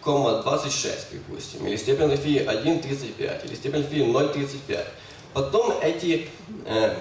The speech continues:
если, потом, если эти, э, результаты классифицировать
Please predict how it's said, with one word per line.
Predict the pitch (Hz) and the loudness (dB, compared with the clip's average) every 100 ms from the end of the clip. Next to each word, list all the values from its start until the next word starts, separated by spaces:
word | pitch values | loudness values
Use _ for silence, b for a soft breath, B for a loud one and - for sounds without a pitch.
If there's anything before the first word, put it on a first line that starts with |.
| - 120 | -8 -2
если, | 160 202 170 139 | 0 2 2 2
потом, | - 143 180 | 0 0 4
если | 175 175 156 | 2 2 0
эти, | 151 151 175 160 - | 0 0 2 2 2
э, | 120 123 | 0 0
результаты | 143 160 170 | 0 0 0
классифицировать | 165 156 160 156 156 196 214 180 - | 0 -2 -4 -6 -2 2 4 4 2